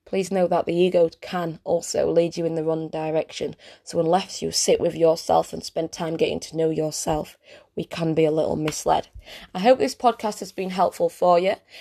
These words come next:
I hope you have a beautiful, blessed day. I hope that you are grateful for all that you have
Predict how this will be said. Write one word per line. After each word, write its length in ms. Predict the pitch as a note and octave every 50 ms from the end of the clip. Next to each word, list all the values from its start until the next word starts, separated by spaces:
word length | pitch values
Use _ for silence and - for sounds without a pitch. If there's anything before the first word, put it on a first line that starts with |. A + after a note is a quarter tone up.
| - - _
I 60 | - G#3+
hope 160 | A3 G#3 -
you 100 | F#3+ G3
have 140 | F#3+ F#3 F#3+
a 60 | F3+
beautiful, 400 | - F#3 F3 - - - F3+ E3
blessed 400 | - E3+ F3 - - - - -
day. 300 | - D#3+ D#3+ F3+ G3+ - - - - - - -
I 120 | - E3+
hope 140 | F3+ F#3+ -
that 180 | - - - -
you 120 | F#3+ F#3
are 140 | F3+ F3 E3+
grateful 380 | - F3+ F3 E3 - - -
for 160 | - - - -
all 260 | - G#3 A#3 C4+ D4
that 180 | B3 G3+ -
you 160 | - F3+ D#3+ E3+
have 240 | D#3 E3+ G#3+ -